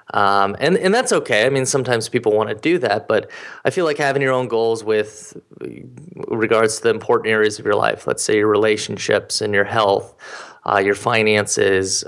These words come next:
um, your, your college, your education, um, all of those things are, are important for you if you just want to direct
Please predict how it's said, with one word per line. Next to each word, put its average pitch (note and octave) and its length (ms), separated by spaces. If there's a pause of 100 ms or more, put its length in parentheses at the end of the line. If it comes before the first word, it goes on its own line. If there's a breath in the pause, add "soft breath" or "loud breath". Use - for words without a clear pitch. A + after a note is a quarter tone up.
um, - 480
your, G#2+ 160
your A#2 200
college, G#2+ 400
your G#2+ 100
education, A#2 720 (460 loud breath)
um, A2 180
all D3+ 260
of C#3 80
those C3+ 200
things C3 540
are, A2+ 760
are A#2+ 100
important A#2 720
for A2+ 200
you A2+ 400
if - 140
you B2 80
just A#2+ 240
want A2+ 320
to G#2+ 460 (380 loud breath)
direct A2 580